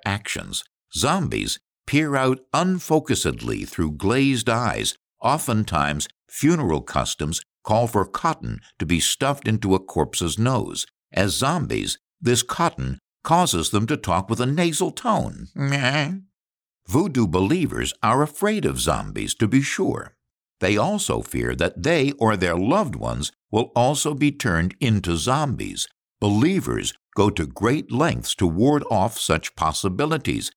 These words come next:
Many spend a great deal of money to purchase large stones to cover their burial sites. Voodoo believers are afraid of zombies, to be sure.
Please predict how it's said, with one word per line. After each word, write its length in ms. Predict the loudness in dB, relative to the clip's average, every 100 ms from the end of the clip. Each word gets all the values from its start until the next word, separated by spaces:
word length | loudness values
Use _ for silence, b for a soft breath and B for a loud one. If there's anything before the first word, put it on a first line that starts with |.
| _ _
Many 380 | -2 0 0 -2
spend 400 | -2 -2 -2 0
a 80 | -2
great 480 | -2 -4 -2 -4 -4
deal 260 | -2 0
of 120 | -2 0
money 400 | 0 0 -4 -10 _ -4
to 80 | -4
purchase 520 | 0 0 2 0 0 -2
large 460 | 0 2 2 0
stones 480 | -2 0 0 0 -2
to 100 | -2
cover 320 | -2 -2 0
their 180 | 0 0
burial 440 | 0 0 0 -2 -4
sites. 500 | -8 -8 -8 -10 -10 _ _ -6
Voodoo 400 | 0 0 2 2
believers 680 | 2 0 2 0 0 -2 -2 0
are 160 | 0
afraid 380 | 0 0 0 0
of 120 | 0
zombies, 480 | 0 -2 -4 -6 -4
to 100 | 0
be 160 | 2 2
sure. 500 | 0 0 -2 -6